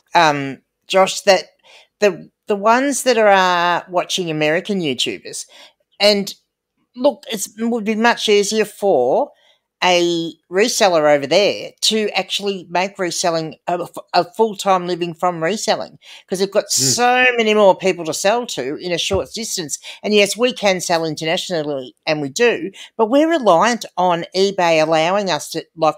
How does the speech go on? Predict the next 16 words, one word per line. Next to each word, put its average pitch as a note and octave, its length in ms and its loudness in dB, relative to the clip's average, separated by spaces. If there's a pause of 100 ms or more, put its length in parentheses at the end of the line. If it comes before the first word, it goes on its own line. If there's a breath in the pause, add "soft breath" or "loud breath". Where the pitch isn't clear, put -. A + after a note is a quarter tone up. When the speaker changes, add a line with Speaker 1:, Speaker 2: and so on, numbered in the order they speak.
(320 loud breath)
Speaker 1:
you G3+ 120 -2
know, F3+ 160 2
whether G3 240 0
they E3 260 2
open F3+ 320 0
our, E3 420 0
I, F#3 140 0 (180)
I E3+ 60 -2
mean, F#3 160 2
I'll A3+ 140 2
go F#3 200 4
for C3+ 240 -12 (260)
a D3 80 -6
period F3 480 -2
of - 100 -20
time E3 380 -2